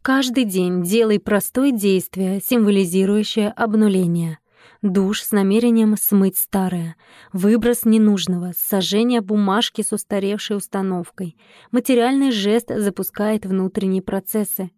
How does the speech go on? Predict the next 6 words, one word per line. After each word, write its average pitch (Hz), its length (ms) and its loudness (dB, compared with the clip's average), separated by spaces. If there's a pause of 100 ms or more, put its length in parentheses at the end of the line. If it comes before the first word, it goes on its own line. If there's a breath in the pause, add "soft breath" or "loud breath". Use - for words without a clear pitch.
(520)
Десятое. 226 600 0
Дневник 190 420 0
пробуждения. 170 840 -4 (340 soft breath)
Веди 233 300 0
короткий 226 440 0
трекер. 196 440 -2